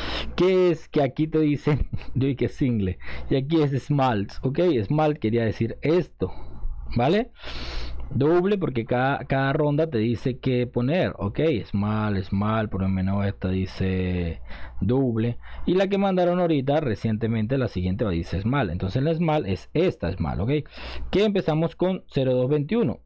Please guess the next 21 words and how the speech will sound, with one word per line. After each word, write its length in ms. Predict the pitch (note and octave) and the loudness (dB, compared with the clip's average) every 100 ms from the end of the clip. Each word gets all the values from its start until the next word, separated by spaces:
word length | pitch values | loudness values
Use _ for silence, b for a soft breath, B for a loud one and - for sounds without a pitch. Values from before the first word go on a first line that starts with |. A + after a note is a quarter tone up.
| - | -2
pero 160 | C3 | -2
actualmente 460 | D#3 E3 D#3+ D3 D3+ | 0 0 0 2 0
estamos 320 | - A2 A#2+ | 0 0 0
en 40 | |
cero 220 | A2 G2+ F#2+ | 0 0 0
uno 120 | A2+ | 0
cincuenta. 380 | - F#3+ D#3+ G2 | 0 0 0 0
Hay 80 | |
que 120 | G2 A2+ | 0 0
esperar 200 | A#2 A2 | 0 -2
que 100 | A2+ | -2
pase 240 | A2+ B2 | -2 -2
completo 520 | B2 C3 F3+ E3+ A3+ - B B B | -2 0 0 0 -2 -6 B B B
y 160 | G#3 A3+ | 0 2
esperamos 500 | G#3 C#3+ C3 C3+ - | 2 2 2 0 -2
esta 340 | C#3 B2+ - C3 | 0 0 0 -2
siguiente 400 | G#2+ G2 G2+ G#2 | 0 0 0 -2
ronda. 260 | C2+ - | -2 -2
Vamos 220 | E2 A#2+ | 0 2
a 60 | D3 | 0
esperarla 640 | - B2+ C#3+ E3+ F3+ G3 | 0 0 0 2 0 -2